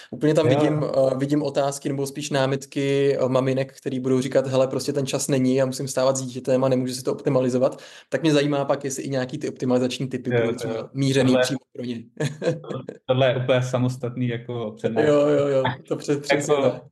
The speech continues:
Speaker 2: jako, jako spaní v rodinách s dítětem a t-, tyhle ty scenéria, jo, já se teďko fakt bavím jako hodně, teď mám zaměření na takovou jako širokou veřejnost a takový jako široký eh,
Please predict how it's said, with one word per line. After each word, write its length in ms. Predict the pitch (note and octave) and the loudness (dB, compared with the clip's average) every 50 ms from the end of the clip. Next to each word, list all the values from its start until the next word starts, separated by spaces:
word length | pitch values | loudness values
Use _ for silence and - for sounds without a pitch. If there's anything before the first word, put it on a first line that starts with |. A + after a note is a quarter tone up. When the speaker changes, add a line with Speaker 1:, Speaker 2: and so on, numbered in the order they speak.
| _ - - _ | _ -18 -12 _
Speaker 2:
jako, 160 | C#3 C3+ B2+ B2+ | -8 -4 -2 -2
jako 160 | B2+ C3 C3 | 0 0 -2
spaní 420 | B2+ - - C3 B2+ C3 C3+ C3 | -2 0 0 2 2 2 2 2
v 40 | B2 | 2
rodinách 500 | B2 A#2+ B2 B2+ B2+ B2+ B2+ B2+ B2+ B2+ | 0 2 2 2 4 4 4 4 4 2
s 40 | B2+ | 0
dítětem 640 | B2 A#2+ A#2+ B2 B2 A2+ - B2+ B2 B2 A#2+ A#2+ B2 | -2 -6 -8 -8 -8 -6 -2 0 2 2 2 0 -2
a 80 | A#2 A2+ | -6 -8
t-, 140 | - - - | -8 -10 -10
tyhle 220 | - - - A#2 | -6 -4 -2 -2
ty 80 | A2 C3 | -2 -4
scenéria, 500 | B2+ - - B2 A#2+ A#2+ A#2+ A#2+ A#2+ A#2+ | -4 -2 0 0 2 2 2 4 4 4
jo, 180 | A#2+ A#2+ B2+ B2 | 4 4 2 2
já 60 | B2+ | 0
se 120 | B2 - C3 B2+ | 0 0 -2 -2
teďko 140 | B2+ - | -2 -4
fakt 200 | B2+ - C#3 B2 | -2 0 0 2
bavím 280 | B2 B2 A#2+ A#2+ B2 B2 | 2 2 2 2 2 2
jako 240 | A#2+ A#2+ - C3 A#2+ | 2 0 0 0 0
hodně, 200 | B2 A#2+ B2 A#2+ | 2 2 0 -2
teď 260 | B2 - B2 A2+ - | -2 -2 -4 -2 0
mám 160 | C3+ C3 B2+ | 2 2 4
zaměření 400 | B2 A#2 A#2 A#2 A#2+ A#2 A#2 B2 | 4 2 2 2 0 0 0 0
na 80 | A#2+ A2+ | 0 -2
takovou 240 | A2+ - B2 B2 A#2 | -2 -4 -4 -4 -4
jako 220 | A#2+ - - B2 | -4 -6 -8 -4
širokou 360 | - - A2+ A2 A2 C3 B2 | -2 0 0 0 0 0 0
veřejnost 540 | A#2 A2 A#2+ A2+ A2 G#2 G#2+ A#2 B2+ - - | 0 0 2 0 0 0 0 -2 -4 -6 -6
a 40 | A2 | -6
takový 220 | A2 - - A#2 | -6 -4 -4 -4
jako 140 | G#2+ A2 A#2+ | -4 -2 -4
široký 600 | A2+ - - A2+ A2 G#2+ - - A2+ A#2 A2 G#2+ - - - - - _ _ _ _ _ _ _ _ _ _ _ A2 | -4 -2 0 0 0 0 -2 -4 -6 -6 -6 -8 -12 -20 -20 -20 -20 _ _ _ _ _ _ _ _ _ _ _ 0
eh, 800 | A2 A2 A2 A2 A2 A2 G#2+ A2 G#2+ G#2+ A2 A2 G#2+ G#2+ G#2+ A2 | 2 4 4 4 4 4 6 6 4 4 4 4 2 0 0 -4